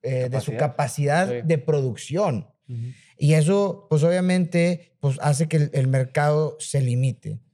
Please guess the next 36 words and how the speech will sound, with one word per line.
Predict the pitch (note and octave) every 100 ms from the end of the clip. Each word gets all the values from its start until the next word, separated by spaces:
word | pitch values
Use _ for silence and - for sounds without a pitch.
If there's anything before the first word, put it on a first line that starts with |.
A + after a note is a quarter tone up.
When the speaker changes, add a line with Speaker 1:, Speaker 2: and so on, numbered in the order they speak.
| _ _ _
Speaker 1:
Y, | - C3+ C#3
pues, | B2+ B2+
por | - B2+
eso | B2+
yo | E3 D#3+
creo | E3
que, | E3+ D#3 C3+ -
en | - B2
parte, | C3 B2 C#3+ D3+ D3+ C3+
Estados | B2+ - C3 C#3
Unidos | C#3+ C#3 C#3
fue | C3
a | B2+
visitar | C3 C3+ - B2
a | B2
Taiwán | B2 A#2 B2+ C3+ C#3 _ _ - -
y | B2
ahí | A#2+ B2+
van | C#3
a | D3+
tratar | C#3+ - C3+
de | C#3
meter | C3+ A#2 C3+
mano | C3+ C3+ C3
para | C3+
conseguir | B2+ A2+ B2
un | C3+
poquito | B2 A#2+ - C3
más | B2+
de | A#2+
chips | - C#3 C3+ -
y | B2+
lo | A2+
que | A2
tú | G#2+ B2
quieras. | C#3 C3+ E3+ -